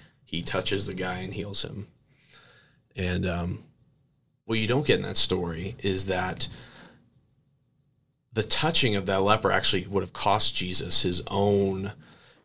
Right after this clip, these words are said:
purity. It's, it's a weird thing to talk about because we don't talk about it.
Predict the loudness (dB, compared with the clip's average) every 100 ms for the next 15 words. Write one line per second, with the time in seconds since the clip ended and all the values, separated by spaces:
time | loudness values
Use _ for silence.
0 | -4 0 4 4 2 0 2 2 2 4
1 | 2 2 2 0 2 2 2 2 0 -2
2 | 0 2 4 2 0 -2 2 2 2